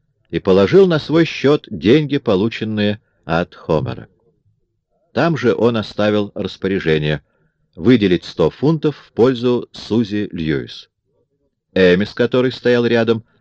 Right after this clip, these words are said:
вопросительно поднял брови. "Верите или нет,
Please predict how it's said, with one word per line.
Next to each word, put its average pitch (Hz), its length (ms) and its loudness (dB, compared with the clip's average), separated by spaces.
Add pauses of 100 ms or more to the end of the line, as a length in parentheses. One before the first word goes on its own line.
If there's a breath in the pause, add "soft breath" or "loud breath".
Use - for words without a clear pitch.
(240)
вопросительно 120 760 0
поднял 90 440 -2
брови. 64 460 -8 (1120)
"Верите 101 640 2
или 73 200 -4
нет, 87 400 -2